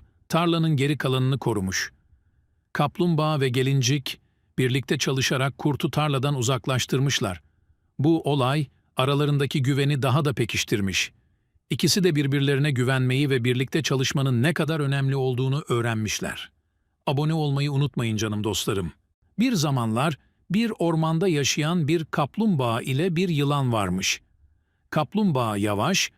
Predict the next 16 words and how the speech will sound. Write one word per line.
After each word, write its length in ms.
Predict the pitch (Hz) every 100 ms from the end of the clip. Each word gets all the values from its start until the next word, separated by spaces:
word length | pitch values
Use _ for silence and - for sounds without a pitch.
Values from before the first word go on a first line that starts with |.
| _ _ -
ama 260 | 160 156
kararlı 520 | - 165 170 160 208
bir 120 | 208 143
şekilde 520 | - 127 143 131 156
ilerlerken, 840 | 143 131 120 123 110 - 190 208 - _ _ _
yılan 300 | 135 151 240
ise 300 | 208 127 196
hızlı 440 | 202 160 151 156 170
ve 100 | 160
çevikmiş. 640 | 147 143 - 120 101 - _ _ _ _ _
İkisi 400 | 160 135 170 262
de 120 | 214 143
birbirinden 680 | 135 139 139 127 147 208
farklı 460 | 180 160 143 - 185
olsalar 720 | 175 180 - 170 180 202 120
da 220 | 127 180